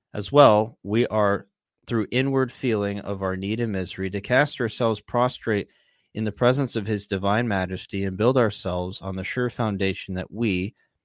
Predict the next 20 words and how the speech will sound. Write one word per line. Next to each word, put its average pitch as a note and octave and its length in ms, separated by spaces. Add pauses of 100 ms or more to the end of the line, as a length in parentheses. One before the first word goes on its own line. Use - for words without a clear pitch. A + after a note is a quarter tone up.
(140)
though G#2 220
unworthy, F#2+ 480
yet G2+ 200
for - 140
Christ's A2 420
sake, F2 280
are G2 100
certainly B2 440
heard A#2 300
by A2 180
God, E2+ 520
even A2+ 300
as G2+ 160
he G#2 140
has F#2+ 120
promised F#2+ 640 (220)
us - 460 (140)
in F#2 400
his E2+ 360 (480)
word. F2 400